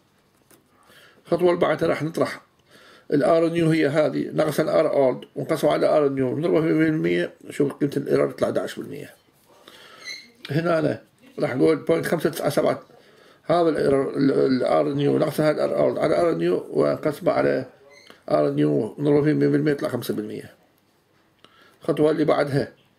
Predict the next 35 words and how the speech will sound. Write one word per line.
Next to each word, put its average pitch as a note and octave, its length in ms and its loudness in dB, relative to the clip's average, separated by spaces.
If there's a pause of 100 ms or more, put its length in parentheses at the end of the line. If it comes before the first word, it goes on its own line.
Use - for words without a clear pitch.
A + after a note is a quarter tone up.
(760)
بوينت D#3+ 240 2
ستة E3+ 240 -2
صفر D3 240 0
ثلاثة، D3+ 420 -2
هذا D3+ 160 2
ال، D3 380 -2
ال - 0 -
R D#3 320 2
new D3+ 220 2
ناقص D#3 200 -2
ال D#3 340 2
R - 20 0
old D3+ 400 0 (100)
مقسم D#3 320 -4
على C#3 220 2
ال C#3 160 -2
R C#3 340 2
new F#3 240 0 (640)
ويطلع C#3+ 240 2
الجواب C3 320 2
اللي C3 140 0
تلاحظه B2 320 0
هي A#2+ 120 4
اثنين C#3 280 -4
ونص B2+ 420 -4
بالمية. D2 420 -10 (840)
احنا G3 200 0
بالسؤال G3+ 420 2
قلنا E3 340 0
نريد F3 200 2
الايرور D#3+ 380 2
حد D3 240 0
قيمة C#3+ 480 0 (1500)
ثلاثة D3+ 300 0
بالمية. G#2+ 360 -6